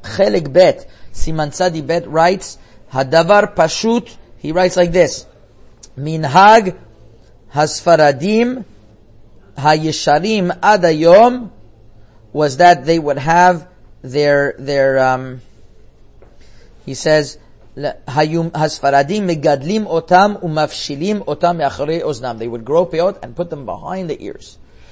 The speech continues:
Uh, once the, the French people came, so people got embarrassed and they just shaved them off totally. So you have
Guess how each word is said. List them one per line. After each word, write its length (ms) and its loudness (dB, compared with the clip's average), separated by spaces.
Uh, 240 0
once 220 -2
the, 360 -4
the 300 -8
French 340 -6
people 300 -8
came, 400 -4
so 320 -4
people 360 -8
got 180 0
embarrassed 420 2
and 140 -12
they 60 -6
just 280 -12
shaved 280 -6
them 140 -8
off 160 -4
totally. 460 -6
So 140 -14
you 100 -4
have 380 2